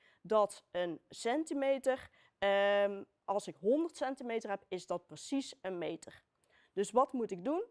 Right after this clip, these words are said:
Als ik zie dat dit stukje vier meter is, dan moet ik dat vier centimeter maken, oftewel vier blokjes op mijn scherm. Ik ga hier een lijn tekenen en ik zet eerst twee puntjes.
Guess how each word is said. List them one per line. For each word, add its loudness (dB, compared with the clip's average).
Als 0
ik -12
zie -2
dat 2
dit -2
stukje -6
vier -2
meter 0
is, -10
dan 2
moet -2
ik -8
dat 2
vier 2
centimeter -4
maken, -4
oftewel 2
vier 2
blokjes -2
op -10
mijn -10
scherm. -18
Ik -4
ga 2
hier -4
een -14
lijn 0
tekenen -2
en 4
ik -8
zet -4
eerst -2
twee -2
puntjes. -2